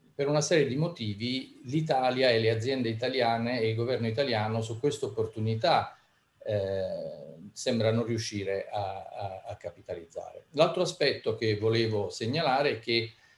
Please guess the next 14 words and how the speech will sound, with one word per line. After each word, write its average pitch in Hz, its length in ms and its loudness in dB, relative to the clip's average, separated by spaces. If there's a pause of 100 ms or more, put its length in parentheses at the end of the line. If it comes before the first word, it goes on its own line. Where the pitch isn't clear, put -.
(260)
ehm, 104 760 0 (680)
le 101 340 -4
soluzioni 117 720 0
tecniche 117 840 4
che 101 140 -4
si - 160 -6
leggono 113 840 0 (580)
nel, 110 880 2 (520)
nel 107 200 -2
progetto 131 420 0
di 117 120 0
revisione 113 960 0 (640)
del, 107 540 6
ehm, 98 960 -2